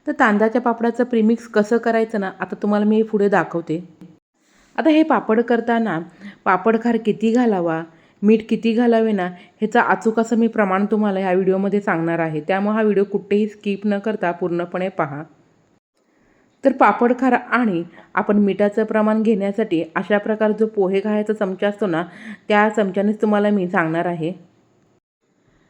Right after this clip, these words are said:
पोह्याच्या चमच्याने चार सपाट चमचे मीठ घालावे. वाळवणाचा कोणताही पदार्थ करताना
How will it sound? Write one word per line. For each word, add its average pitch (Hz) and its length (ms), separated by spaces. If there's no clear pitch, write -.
पोह्याच्या 302 580
चमच्याने 294 500
चार 220 420
सपाट 214 460
चमचे 208 500
मीठ 208 220
घालावे. 208 480
वाळवणाचा 269 540
कोणताही 226 480
पदार्थ 208 500
करताना 208 720